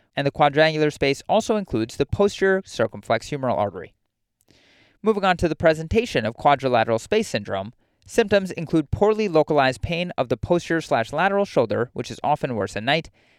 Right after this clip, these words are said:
and is also worse with overhead activity or late cocking slash acceleration phases of throwing. Other symptoms include non-dermatomal distribution of paresthesia along the lateral shoulder and arm,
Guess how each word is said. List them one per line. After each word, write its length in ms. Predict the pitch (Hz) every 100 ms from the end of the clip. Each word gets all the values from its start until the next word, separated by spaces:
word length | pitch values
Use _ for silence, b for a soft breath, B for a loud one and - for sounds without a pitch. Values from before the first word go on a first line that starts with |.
| b
and 100 | 147
is 120 | 147
also 240 | 160 156 156
worse 340 | 143 196 -
with 140 | 165 -
overhead 420 | 220 226 208 185
activity 560 | 180 - 240 131 104 - -
or 120 | 143
late 260 | 143 214
cocking 380 | - 151 120 139
slash 300 | - 135 120
acceleration 640 | 117 - 135 139 185 - 131
phases 400 | 104 101 101 110
of 80 |
throwing. 340 | - 131 117 - _ _ _ _ b b b b
Other 220 | - 151
symptoms 400 | - 143 147 151
include 300 | 156 139 147
non-dermatomal 800 | 135 156 185 170 160 156 160 147
distribution 640 | 143 147 - 139 117 - 113
of 80 |
paresthesia 720 | - 117 110 - 156 147 147 -
along 280 | 131 120 113
the 80 |
lateral 340 | 113 127 139 139
shoulder 400 | - 165 160 160
and 140 | 117 -
arm, 320 | 156 160